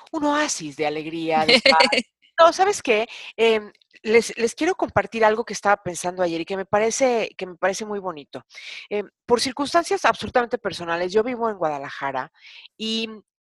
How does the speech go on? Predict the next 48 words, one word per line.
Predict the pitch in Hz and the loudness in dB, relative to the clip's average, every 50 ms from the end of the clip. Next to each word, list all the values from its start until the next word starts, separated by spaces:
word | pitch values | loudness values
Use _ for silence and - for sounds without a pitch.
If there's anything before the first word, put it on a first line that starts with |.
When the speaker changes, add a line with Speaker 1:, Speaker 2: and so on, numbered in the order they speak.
| _ _ _ | _ _ _
Speaker 1:
y | - 240 | -2 4
la | 233 262 262 | 6 6 8
verdad | 262 294 349 | 8 8 6
es | 381 - | 4 2
que | - 370 | -2 -4
no | - - - - | -2 -2 -4 -4
tengo | - 339 302 285 | -4 -4 -4 -4
muchas | 285 277 277 - 302 277 - | -6 -6 -4 -2 -2 -2 -2
amigas | 247 214 196 185 190 190 - - | -2 -4 -4 -4 -4 -4 -4 -6
aquí. | 202 - 233 240 226 - _ _ - - - - - - - _ | -8 -8 -10 -16 -16 -18 _ _ -20 -20 -18 -18 -18 -20 -8 _
¿Por | - 294 294 | -2 -2 0
qué? | - 330 339 359 359 | 4 6 6 6 4
Porque | - 285 262 - 240 226 220 220 214 208 208 | 2 -2 -2 2 2 4 4 4 2 2 2
por | - 220 214 | 2 0 -2
un | 190 208 226 | -2 -4 -4
montón | 247 240 208 - 196 180 | -4 -2 0 0 0 0
de | 180 | 0
razones, | 160 147 - - 151 147 143 - | -2 -2 -4 -6 -10 -10 -8 -4
que | - 190 | 0 0
eso | 190 180 214 | 0 0 -2
sí, | 196 - 208 202 185 165 - - | -4 -4 -6 -6 -6 -6 -4 0
otro | - 208 - 214 202 | 0 2 4 2 2
día | 185 165 | 2 0
les | 175 170 - | -2 -4 -4
platico. | - 196 - - 240 - - 170 - _ _ - - - - _ _ | -6 -6 -6 -8 -10 -10 -10 -10 -10 _ _ -20 -20 -20 -20 _ _
Pero | - 254 254 254 262 262 240 - _ _ _ | 4 6 8 10 10 10 8 6 _ _ _
el, | - 240 - _ _ | -4 -4 -4 _ _
el, | - 240 247 247 254 - - _ 208 202 - _ _ _ _ _ - _ _ | 6 8 8 8 6 2 -12 _ -20 -20 -20 _ _ _ _ _ -20 _ _
el | - 240 254 | 0 0 2
viernes | 247 311 392 415 494 508 466 | 4 2 2 4 2 -2 0
pasado, | - - 302 269 - - 294 277 233 185 165 165 | 2 2 2 2 4 4 6 6 6 6 6 2
que | - - 185 | 0 -4 -8
tuve | - - 247 220 269 | -6 -6 -4 -4 -4
un | 269 - | -2 0
rato | - 254 240 - - 226 | 2 2 2 4 2 0
libre, | 226 220 226 233 190 160 165 165 160 143 101 - | 0 0 -4 -6 -4 -2 -2 0 -2 -2 -6 -8
que | - 180 175 | -6 -4 -4
de | 175 | -2
repente | 185 190 - 226 214 277 | -2 -2 -4 -2 -4 -2
me | 254 247 226 | -2 -2 -2
vi | 214 233 226 | -2 -2 -6
libre | 220 240 240 233 214 214 208 | -4 -4 -2 0 2 4 4
a | 185 | 4
la | 190 185 185 | 6 6 6
hora | 190 196 | 6 6
de | 196 | 4
la | 190 185 | 2 0
comida, | - - 185 185 196 196 180 165 147 160 - | -2 -4 -10 -10 -8 -2 2 2 2 2 0